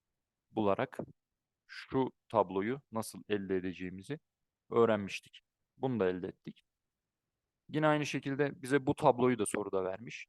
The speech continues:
İki oluyormuş. En az iki oluyormuş bunun işlem süresi. Yani s-, bir dakika olmuyormuş yani. Öyle de olabilir. En az iki dakika sürüyormuş. Üç dakikada sürebiliyormuş işlem. Yani bakım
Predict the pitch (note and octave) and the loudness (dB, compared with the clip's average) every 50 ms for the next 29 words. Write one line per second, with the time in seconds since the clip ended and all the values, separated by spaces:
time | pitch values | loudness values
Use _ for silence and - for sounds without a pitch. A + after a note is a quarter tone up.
0 | _ - A#2+ - - - D3+ - - A2+ A2 F#2+ F#2 F2+ F2+ F2+ F#2 - - - | _ -12 -12 -8 -4 -2 -2 -2 0 -2 -2 -2 -2 -2 -4 -4 -6 -8 0 2
1 | E3+ E3 D#3 D3+ D3 C#3+ C#3 - C3+ A2+ G2 F#2+ F#2 F#2 F2+ - - - - - | 4 4 4 2 0 -2 -2 0 2 2 4 4 2 0 -2 -4 -8 -16 -16 -10
2 | - A#2+ G#2 F#2 F#2 - _ _ _ _ - - - - - G#2+ F#2+ F2+ - - | -8 -6 -6 -6 -8 -12 _ _ _ _ -8 -8 -6 -6 -6 -6 -6 -8 -10 -16
3 | - - F2 - - - _ _ _ _ _ _ _ _ _ _ A2+ A2 G2+ F#2+ | -18 -18 -18 -18 -20 -20 _ _ _ _ _ _ _ _ _ _ -2 0 0 0
4 | F#2+ G2+ G2 - _ _ _ _ _ _ _ _ _ _ _ _ _ _ _ _ | 0 -2 -8 -12 _ _ _ _ _ _ _ _ _ _ _ _ _ _ _ _
5 | _ _ - - - - - _ _ _ _ B2 D3+ F3+ D3 B2 C3+ - - - | _ _ -20 -20 -20 -20 -20 _ _ _ _ 2 4 4 6 6 2 0 0 -2
6 | - - A3 - - G3+ F3+ C3+ G#2 F#2+ - - - - G2 G2 - _ - B2+ | 2 4 4 4 4 2 0 0 -2 -4 -8 -14 -14 -14 -14 -16 -14 _ -4 -2
7 | A#2+ A2 G#2+ - A#2 B2+ D#3 E3+ E3 D#3+ A#2+ - - - - - _ _ _ _ | -2 0 0 0 2 4 4 4 4 2 -2 -6 -8 -14 -14 -16 _ _ _ _
8 | _ _ _ _ _ _ _ _ _ _ - C#3+ B2 B2+ D#3 - - - - _ | _ _ _ _ _ _ _ _ _ _ 0 2 2 2 0 -2 -6 -14 -20 _
9 | _ _ _ _ _ _ _ _ _ - - - C3 A2 G2+ F#2 - - - - | _ _ _ _ _ _ _ _ _ -10 -8 -2 2 2 2 2 0 -6 -16 -12
10 | - G#2+ G2+ G2+ A2+ D3 F3 - - - - D3 - - - A#2 G2+ - - G#2 | -8 -6 -6 -4 -6 -6 -10 -12 -8 -4 -4 -4 -2 0 0 0 0 0 -4 -4
11 | F2 F#2 F#2 - - - - - G#2+ G2+ F2+ G2+ G#2 A2+ A#2 A#2+ C3+ C#3 - - | -4 -4 -4 -6 -8 -4 0 2 2 2 0 0 -2 -2 -2 -2 -4 -8 -10 -10
12 | - G#2+ - - - B2 C3+ E3+ E3+ _ _ _ _ G2 F#2 F2+ F2+ F#2+ G2 G2 | -8 -8 -6 -4 -2 -2 -2 -4 -8 _ _ _ _ -6 -6 -6 -6 -6 -8 -10
13 | - _ - G#2 - - - G#2 F#2 | -6 _ 0 0 0 0 -4 -8 -8